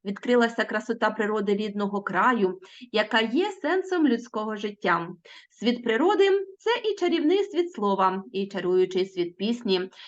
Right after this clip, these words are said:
і світ дитячої душі, в якому, на думку українського письменника Романа Іваничука, повіяла крилом заквітчена весна і спалахнули різними кольорами ніжні квіти.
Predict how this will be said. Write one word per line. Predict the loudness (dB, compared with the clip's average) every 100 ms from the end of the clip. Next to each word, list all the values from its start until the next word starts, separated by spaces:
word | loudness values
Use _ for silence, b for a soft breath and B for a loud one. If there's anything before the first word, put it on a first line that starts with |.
| -12
і | -10
світ | -4 -2
дитячої | 0 2 0 2 0
душі, | 2 2 4 4 4
в | 2
якому, | -4 0 0 0 -2
на | -4
думку | -4 -6 -2 -2
українського | 0 0 0 0 -2 -2
письменника | -2 -4 -2 -2 -2 -2 0
Романа | 0 2 2
Іваничука, | 0 -2 -4 -6 -8 -4 -2 0 -4 B B -4
повіяла | -2 2 4 4 2
крилом | 4 4 4 4
заквітчена | 0 -2 -2 -2 -4 -4
весна | -4 -4 0 2 2 0
і | -4
спалахнули | -8 -4 -4 -4 -4 -4 -2
різними | -2 0 2 2
кольорами | 0 0 2 2 2
ніжні | 2 0 -4
квіти. | -6 -8 -4 -4